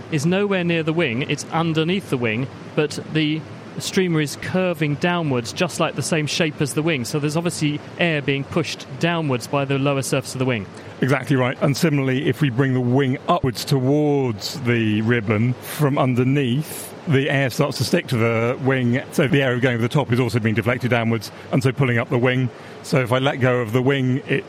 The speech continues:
Speaker 2: moves upwards, it's producing lift.
Speaker 1: And one last question for you, Dave, then. What about when a plane flies upside down?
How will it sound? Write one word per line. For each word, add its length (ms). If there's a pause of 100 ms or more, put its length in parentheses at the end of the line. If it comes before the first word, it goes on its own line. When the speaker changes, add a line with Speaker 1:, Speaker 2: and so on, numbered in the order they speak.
(200)
Speaker 2:
moves 220
upwards, 560
it's 160
producing 340
lift. 340 (640)
Speaker 1:
And 180 (640)
one 220
last 240
question 300
for 180
you, 80
Dave, 300
then. 260 (760)
What 160
about 260
when 100
a 60
plane 260
flies 360
upside 460
down? 280